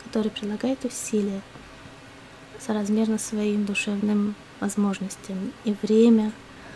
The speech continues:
разумное, и посто-, он постоянно в этом, он сможет через некоторое время достичь того, чего он никогда в жизни не предполагал, что может быть.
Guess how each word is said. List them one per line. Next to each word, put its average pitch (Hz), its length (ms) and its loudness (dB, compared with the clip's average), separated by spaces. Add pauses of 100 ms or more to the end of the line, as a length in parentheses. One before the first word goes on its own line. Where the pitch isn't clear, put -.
(240)
разумное, 220 760 6 (460)
и 202 220 0 (280)
посто-, - 360 -6
он 208 100 4
постоянно 233 540 0
в 254 60 2
этом, 208 300 0
он 247 200 6 (260)
сможет 240 380 4
через 208 220 -2
некоторое 233 380 0
время 247 360 6 (1600)
достичь - 400 0
того, 240 380 2
чего 233 300 2
он 240 260 6 (120)
никогда 240 540 2
в 247 60 -2
жизни 262 300 4
не 247 140 6
предполагал, 220 500 -2
что - 180 -2
может 240 340 4
быть. 208 460 2